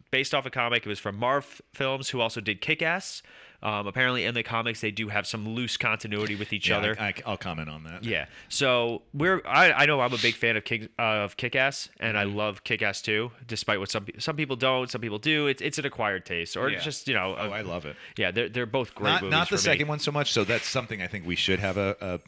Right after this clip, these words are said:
Speaker 2: thing going on with. Sean's here.
Speaker 1: Oh yeah,
Speaker 2: <laughs>
Speaker 1: our pro-, our producer Sean's in the background. But, um, so Ronnie, f-, initial thoughts on, you can do both movies, you can do just one.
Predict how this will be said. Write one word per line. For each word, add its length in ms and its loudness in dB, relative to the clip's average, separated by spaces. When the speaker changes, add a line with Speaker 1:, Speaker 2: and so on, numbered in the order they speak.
Speaker 2:
thing 240 -6
going 320 -4
on 240 -8
with. 140 -8
Sean's 300 -2
here. 220 -2
Speaker 1:
Oh 140 6
yeah, 320 4
Speaker 2:
<laughs> 20 6
Speaker 1:
our 80 8
pro-, 300 6
our 80 8
producer 300 2
Sean's 260 4
in 60 -8
the 40 -2
background. 400 0
But, 240 2
um, 300 0
so 160 0
Ronnie, 300 4
f-, 180 -12
initial 480 0
thoughts 380 0
on, 340 -4
you 140 -2
can 80 -2
do 260 2
both 220 0
movies, 280 0
you 60 -2
can 80 -4
do 240 2
just 240 -4
one. 380 -2